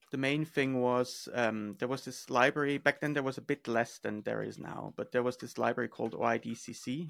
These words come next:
which is also, um, the basis I built on now. And it was really not doing that well with all the, the H T T P calls, for example, with T L S.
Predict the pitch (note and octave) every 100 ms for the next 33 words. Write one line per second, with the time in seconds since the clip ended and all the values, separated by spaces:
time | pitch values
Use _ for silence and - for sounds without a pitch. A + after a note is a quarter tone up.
0 | D3 A2+ A#2 B2 B2+ C3+ A2 A#2 _ _
1 | _ - - - E2 - - A#2 B2 -
2 | B2 A2+ A2 A2 - G#2+ G2+ G#2 C3+ E3
3 | _ _ _ _ _ _ _ _ - B2+
4 | B2+ B2 A#2+ - - _ _ _ _ C#3+
5 | D#3 E3 E3 - - D3+ E3 D3+ D3+ D#3+
6 | D3 C#3+ C3+ B2+ - B2+ A#2+ A#2+ A#2+ -
7 | A2 A2 A2 - - - A#2+ B2 A#2 G#2+
8 | A2 - - - - - C3 B2+ - -
9 | F3 E3 - C3+ C3 - A2+ - A#2 -
10 | - - E3 C#3+ C3 - -